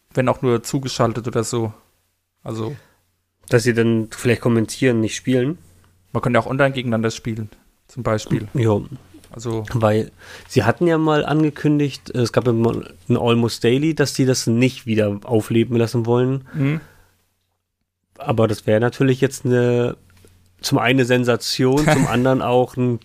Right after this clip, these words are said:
Speaker 2: äh, glorreicher Augenblick oder wenn nicht jetzt, wann dann, ne?
Speaker 1: Ja, aber es ist ja, ist ja nur als Spezial angekündigt. Also ich vermute mal, dass das, dass das auch ein gesponsertes Format sein könnte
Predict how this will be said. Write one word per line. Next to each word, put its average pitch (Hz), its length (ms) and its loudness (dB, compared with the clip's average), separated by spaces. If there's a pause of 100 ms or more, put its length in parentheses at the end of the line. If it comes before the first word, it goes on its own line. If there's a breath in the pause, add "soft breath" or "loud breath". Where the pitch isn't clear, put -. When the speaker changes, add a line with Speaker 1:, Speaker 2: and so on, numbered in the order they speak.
(120)
Speaker 2:
äh, 123 240 2
glorreicher 123 1080 0
Augenblick 123 560 0
oder 113 220 2
wenn 117 140 4
nicht 123 180 0
jetzt, - 240 -2
wann 113 160 2
dann, 113 320 0
ne? 107 100 0
Speaker 1:
Ja, 131 240 2
aber 123 120 0
es 127 80 -4
ist 147 120 -4
ja, 147 60 4
ist 139 200 -4
ja 147 60 2
nur 139 140 2
als 131 140 0
Spezial 127 380 0
angekündigt. 120 560 -2
Also 113 200 -2
ich - 80 -8
vermute 131 420 0
mal, 131 400 0 (320 soft breath)
dass - 240 -2
das, - 280 -8
dass 127 180 0
das 127 260 -2
auch 120 200 2
ein 123 60 -6
gesponsertes 147 580 0
Format 139 360 0
sein 135 200 -2
könnte 151 420 0